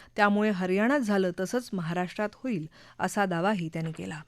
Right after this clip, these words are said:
गोवा राज्याचे मुख्यमंत्री प्रमोद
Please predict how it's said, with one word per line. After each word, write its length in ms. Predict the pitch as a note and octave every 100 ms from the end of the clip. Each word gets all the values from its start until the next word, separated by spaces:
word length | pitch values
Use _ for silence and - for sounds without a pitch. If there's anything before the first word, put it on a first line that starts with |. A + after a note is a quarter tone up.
| _ _ _ - - - - - - G#3+
गोवा 200 | B3 C#4
राज्याचे 360 | C#4+ C#4 C#4
मुख्यमंत्री 540 | C4 A#3+ C4 B3 B3 C4
प्रमोद 360 | A#3+ A3 A#3